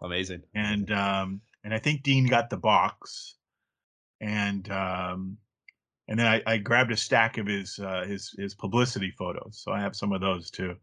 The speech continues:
Speaker 2: Uh,
Speaker 1: That's
Speaker 2: 'cause they
Speaker 1: awesome.
Speaker 2: just were sitting there at the end of the night, but he was great. And, and I, I matched up the time frame to kinda when I watched the Behind the Ring about it, and he had, he had been having some trouble financially and stuff. And so a-,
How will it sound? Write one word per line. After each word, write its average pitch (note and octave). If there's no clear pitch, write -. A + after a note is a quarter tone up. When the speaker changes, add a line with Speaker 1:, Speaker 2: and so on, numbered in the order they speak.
Speaker 2:
Uh, F2+
Speaker 1:
That's F2+
Speaker 2:
'cause F#2
they A#2+
Speaker 1:
awesome. -
Speaker 2:
just B2+
were A#2
sitting A#2
there G#2+
at F#2+
the G#2+
end G#2
of F#2+
the G2
night, F#2+
but F#2+
he A#3
was F#3
great. A2+
And, B2
and B2
I, B2+
I A#2+
matched D#3
up D3
the A#2+
time C#3
frame A2+
to G2
kinda A2
when G#2+
I G#2
watched A2
the G#2+
Behind G#2
the G2
Ring G#2+
about F#2+
it, E2+
and F#2+
he B2+
had, B2+
he A#2
had G#2
been G#2
having G#2+
some G2+
trouble G2+
financially G2
and G2
stuff. -
And F#2+
so F#2+
a-, -